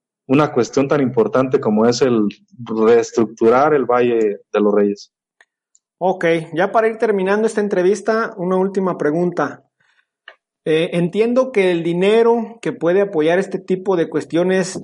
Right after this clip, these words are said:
Speaker 2: eh, si no viene del gobierno, puede estar por parte de los productores, pero también hasta cierto punto entiendo que las comercializadoras, por el volumen, por el tamaño que tienen, también podrían apoyar.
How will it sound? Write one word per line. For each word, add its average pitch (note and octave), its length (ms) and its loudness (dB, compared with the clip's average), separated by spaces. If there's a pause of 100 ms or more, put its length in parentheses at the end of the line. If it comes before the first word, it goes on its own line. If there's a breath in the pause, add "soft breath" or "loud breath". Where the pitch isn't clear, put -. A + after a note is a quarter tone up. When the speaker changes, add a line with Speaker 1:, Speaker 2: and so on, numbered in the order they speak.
(100)
Speaker 2:
eh, C#3+ 300 2
si D3+ 120 -4
no D#3+ 100 0
viene G3 220 2
del F3 140 0
gobierno, F#3+ 500 0
puede F#3+ 200 2
estar F#3 380 0
por E3+ 200 -6
parte F3 260 0
de F3 80 0
los D#3 180 -2
productores, E3+ 840 0 (200)
pero D#3+ 260 0
también G3 680 -2 (600)
hasta D#3+ 240 -2
cierto G3 360 -2
punto G3+ 280 0
entiendo F#3+ 520 0
que D3 460 2
las D3+ 280 -2
comercializadoras, D#3+ 1400 -2 (220)
por D3+ 180 2
el D3 300 0
volumen, F#3+ 680 0
por D#3 180 -4
el C#3 240 0
tamaño D#3+ 440 0
que F#3+ 100 -2
tienen, G3 400 -2
también D#3+ 380 -2
podrían F3 480 0
apoyar. D3 600 -2